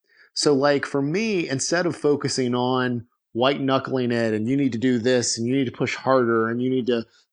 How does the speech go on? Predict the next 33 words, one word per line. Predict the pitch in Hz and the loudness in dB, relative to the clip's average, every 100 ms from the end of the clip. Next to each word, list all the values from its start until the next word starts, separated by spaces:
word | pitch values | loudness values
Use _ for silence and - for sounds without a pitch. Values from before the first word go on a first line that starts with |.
| - | -8
to | 110 | -2
stay | - - 139 | 0 2 2
within | 135 120 135 | 2 0 0
the | 127 | 0
lines | 120 127 135 123 | 0 0 0 -2
and | 113 | -2
all | 107 | -2
this, | 107 107 - _ _ _ _ | -2 -4 -6 _ _ _ _
why | 107 113 143 208 | -8 0 0 0
don't | 233 165 | -2 -2
we, | 139 135 131 123 - _ _ | 0 2 0 -2 -8 _ _
why | 170 131 185 | -6 -2 0
don't | 240 | 0
we | 180 | -2
just | 143 131 | -2 -2
make | 131 131 127 | 0 0 0
this | 127 104 | -2 -2
as | 120 101 | -4 -4
straightforward | - 131 139 - 131 127 127 117 | -2 -2 -2 -2 0 0 0 -2
and | 117 117 | -2 -2
as | - | -2
simple | - 135 120 127 120 120 _ _ _ _ - | -2 -2 -2 -2 -4 -6 _ _ _ _ -4
as | 127 127 | -2 0
we | 123 | -2
possibly | - 127 123 131 107 110 | 0 0 2 0 -2 -2
can? | - 98 92 - - _ _ - | -2 -4 -6 -8 -14 _ _ -4
Like, | 113 113 | -2 0
let's | 143 147 | 0 2
have | 180 151 | 4 2
a | 123 | 2
central | - 143 139 - 160 | 0 0 0 0 0
message, | 143 123 - 131 120 - - _ _ _ _ | 2 0 0 0 -2 -6 -12 _ _ _ _
just | 120 113 - | -4 -4 -6